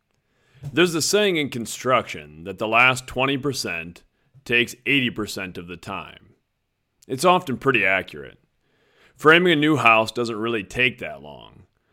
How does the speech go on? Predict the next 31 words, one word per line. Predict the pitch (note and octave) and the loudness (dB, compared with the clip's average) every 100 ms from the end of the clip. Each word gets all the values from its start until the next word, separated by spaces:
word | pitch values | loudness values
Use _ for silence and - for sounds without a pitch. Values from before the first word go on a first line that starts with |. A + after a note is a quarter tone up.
| _ _ | _ _
Walls | F2+ G#2+ A#2 G#2+ | -4 0 0 0
go | A#2 C3 | 2 6
up | E3+ F3+ - - | 6 6 0 -8
and | A2+ | -2
rafters | A#2 B2 B2+ B2 A2+ | 2 2 0 -4 -2
are | A2+ | -2
hung | A2 A#2 | -2 -2
in | A2+ G#2 | -4 -6
pretty | A2 A2 | -6 -6
short | - G#2+ G2 | -6 -6 -6
order. | F2 D#2 D2 - _ _ _ _ _ _ | -8 -12 -16 -20 _ _ _ _ _ _
Sheeting | - E3 F#3 D#3 | -4 0 2 2
goes | B2 A#2+ A2 | 2 0 2
on | A2+ A2+ | 0 0
in | |
a | G#2 | -4
hurry. | G#2 B2+ E2 C#2+ - _ _ _ _ _ _ _ | -4 -4 -4 -12 -20 _ _ _ _ _ _ _
Most | C#3 G#3 G#3+ | 2 4 4
windows | D#3 E3 D#3 C#3+ | 4 8 8 6
and | D3 | 2
doors | B2 A#2 B2 A#2+ | 2 2 2 2
aren't | A#2+ B2+ G2 | 0 -2 -4
too | - F#3 | -6 -4
tough | - D3 C3+ C3 | 0 2 2 0
to | C3 | -4
install | B2+ A#2+ - A#2 G2 G2 | -4 -4 -4 -2 -2 -2
in | A2 | -2
a | A2+ | -4
newly | A#2 B2 A#2 A2+ | -2 -2 -2 -4
constructed | A2+ G2 - A2 F#2 F2+ | -6 -8 -4 -4 -6 -10
house. | F#2+ E2 - - - | -8 -8 -12 -20 -20